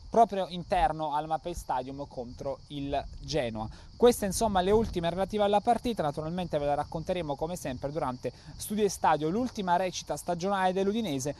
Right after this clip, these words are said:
in un campionato che ha visto la squadra crescere e farlo anche bene post lockdown. Forse è il momento più difficile con le partite a ritmo serrato e che adesso vuole chiudere in bellezza questa stagione per ripartire tra poco più di due settimane col nuovo anno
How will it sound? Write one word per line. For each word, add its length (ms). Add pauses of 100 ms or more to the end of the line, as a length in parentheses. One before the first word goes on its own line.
(160)
in 140
un 80
campionato 580
che 100
ha 60
visto 260
la 120
squadra 480 (400)
crescere 580 (240)
e 100
farlo 460
anche 460 (160)
bene 520 (140)
post 300
lockdown. 640
Forse 440
è 40
il 80
momento 500 (240)
più 140
difficile 600
con 140
le 100
partite 420
a 60
ritmo 380
serrato 580 (220)
e 100
che 120
adesso 300
vuole 180
chiudere 300
in 80
bellezza 360
questa 220
stagione 500 (260)
per 140
ripartire 580
tra 140
poco 280
più 120
di 60
due 100
settimane 540
col 140
nuovo 240
anno 440